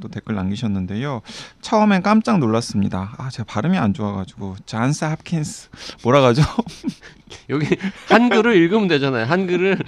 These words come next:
Speaker 2: 한글로 존스 합킨스라고 적혀
Speaker 1: 네,
Speaker 2: 있습니다.
Speaker 1: 존스 합킨스라는 이름이 나오길래 잠시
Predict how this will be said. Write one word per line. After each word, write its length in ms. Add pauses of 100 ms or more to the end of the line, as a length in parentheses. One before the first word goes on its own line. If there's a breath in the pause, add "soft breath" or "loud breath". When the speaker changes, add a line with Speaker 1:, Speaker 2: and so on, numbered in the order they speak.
(240 loud breath)
Speaker 2:
한글로 600
존스 840
합킨스라고 1120
적혀 200
Speaker 1:
네, 300
Speaker 2:
있습니다. 360
Speaker 1:
존스 380
합킨스라는 840
이름이 280
나오길래 480
잠시 600